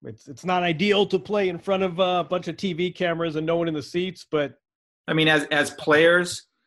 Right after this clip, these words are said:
Speaker 1: Yeah.
Speaker 2: um, okay, if you're looking at it from a financial sam-, standpoint, um, you know, players make a lot of money from playing,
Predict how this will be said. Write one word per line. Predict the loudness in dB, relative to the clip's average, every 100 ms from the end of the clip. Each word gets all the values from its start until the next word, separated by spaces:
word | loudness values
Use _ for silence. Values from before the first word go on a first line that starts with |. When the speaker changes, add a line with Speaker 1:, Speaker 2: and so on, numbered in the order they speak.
| -6
Speaker 1:
Yeah. | -2 0
Speaker 2:
um, | 2 4 4 2 -2 -4 -6
okay, | -4 4 4 4
if | -2 0
you're | 0
looking | 2 2
at | 2
it | 0
from | -4
a | -4
financial | -2 -2 -2 -4 -6
sam-, | -4 -4 -6
standpoint, | -6 -2 -2 -2 -4 -6 -8 _ _ _ _ -4
um, | -2 0 -2 -4 -8
you | -8
know, | -6
players | -2 -2 -2
make | -4 -4
a |
lot | -2 -2
of | -2
money | -4 -6
from | -8 -12
playing, | -8 -8 -8